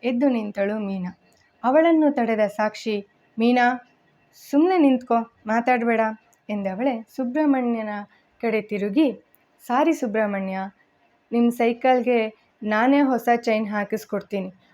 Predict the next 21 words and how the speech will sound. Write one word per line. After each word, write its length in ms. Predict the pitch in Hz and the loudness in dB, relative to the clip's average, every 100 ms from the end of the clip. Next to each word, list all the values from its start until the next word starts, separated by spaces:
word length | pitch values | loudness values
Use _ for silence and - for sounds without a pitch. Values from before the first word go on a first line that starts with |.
| _ 220 | _ 0
ಅವಳು 160 | 226 | 0
ಕೋಪದಲ್ಲಿ 600 | 220 247 285 294 294 285 | 0 2 2 4 4 4
ನಡೆದುಕೊಂಡ 580 | 247 214 202 - 233 226 | 2 -2 -6 -2 0 0
ರೀತಿಗೆ 480 | 220 208 - 208 214 208 220 | -2 -4 -8 -2 -2 -2 -6
ನನ್ 200 | 214 214 | -6 -2
ತಂಗಿ 380 | 214 214 226 262 | 0 0 0 0
ಮೀ-, 260 | 254 247 - _ | 0 -2 -8 _
ಮೀನಾ 360 | 226 233 262 277 | -2 2 2 2
ಪರವಾಗಿ 500 | 254 214 208 208 220 220 _ _ | 0 0 0 0 -4 -6 _ _
ನಾನ್ 260 | 214 226 285 | -2 2 2
ಕ್ಷಮೆ 320 | 285 240 220 | 2 -2 -2
ಕೇಳ್ತೀನಿ, 500 | 214 202 190 - 190 196 _ _ | -2 -4 -6 -6 -10 -10 _ _
ದಯವಿಟ್ಟು 440 | 233 294 302 302 247 | 0 2 0 -2 -6
ಕ್ಷಮಿಸಿ, 520 | - 226 214 220 214 - _ _ - | -4 -4 -2 -4 -8 -16 _ _ -2
ಕೈ 120 | 277 | 2
ಮುಗಿದು 400 | 339 311 262 233 226 | 4 2 2 -2 -4
ಕೇಳಿಕೊಂಡಳು 800 | 226 208 202 202 190 190 269 240 240 | -4 -2 -4 -6 -8 -2 0 0 -2
ಸಾಕ್ಷಿ. 460 | - 208 190 - - _ _ _ _ _ _ _ _ - | -6 -6 -4 -10 -18 _ _ _ _ _ _ _ _ -4
"ನೀವಿಷ್ಟು 640 | 240 262 233 247 - - 339 | 2 2 2 -2 -2 0 2
ನಯವಾಗಿ 560 | 254 226 254 269 262 | 4 4 4 2 0
ಸೌಜನ್ಯದಿಂದ 840 | 254 233 214 240 277 269 247 240 | -2 0 0 2 2 2 2 0